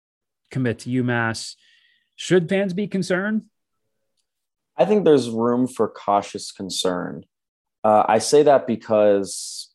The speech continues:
Speaker 2: they're not playing. They have nine guys on the roster. They're not playing. They're likely not gonna play more than a nine. They've gone ten deep before, but they're likely not gonna play more than that as a rotation. So a maj-, the likely scenario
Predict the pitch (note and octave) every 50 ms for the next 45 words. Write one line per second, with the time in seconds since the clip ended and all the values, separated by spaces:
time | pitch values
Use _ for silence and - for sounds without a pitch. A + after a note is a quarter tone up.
0 | _ - A2+ A2 A2+ A#2+ A#2+ - - - _ _ _ _ - - A2+ G#2+ G#2 G2+
1 | G2 F#2+ G2+ G#2+ G#2+ G2 G#2+ G#2+ G#2+ G#2 G2+ G2+ G2 F2+ F#2 F#2 F2 F2 F2 F2
2 | - - D#2 E2+ F#2 G2+ A2+ - - - - - A2 G#2+ G#2+ G#2 G2 F#2+ F#2 F2+
3 | F2 - _ _ _ _ _ _ _ _ _ _ _ _ _ _ - B2 B2+ B2+
4 | D3 E3 F#3 F#3+ F3 E3+ D3+ C3 C3 B2+ B2+ B2+ B2+ A#2 - - - B2 A#2 A2+
5 | G#2+ G#2+ G#2+ G#2+ G#2+ G2+ G#2 G2+ G2+ G2 G2 G2+ G#2 G2+ G2+ G2+ G2 G2 G2 F#2
6 | F#2+ - A2 A2 A2 G#2+ - - - G#2+ G2+ F#2+ G2 G2+ G2 - - F2+ - -
7 | - G#2 G2+ G2 F#2 F#2 F2+ F#2+ F#2 C3 B2 A#2+ B2 B2 - A2+ G#2+ G2+ G2 -
8 | F#2+ F#2 F2+ _ _ G2+ G2 F#2+ F#2 F#2 F2+ F#2 F#2 F2+ F2+ F#2 E2+ F2 E2 E2
9 | E2 - F2 E2+ F2 - B1+ B1 - - - F#2+ F#2+ F#2 - - - - _ _
10 | _ _ _ _ _ _ _ _ - A#2+ B2 B2+ C3 A2+ - - - - _ _
11 | _ _ _ F2+ F#2 - - _ _ - C3 B2 A#2+ A#2 B2+ C#3+ E3+ F3 E3+ F3
12 | D#3+ - - - A#2+ G#2+ G2 F#2+ F#2 F2 F2+ F2+ F2 E2+ F2 F2+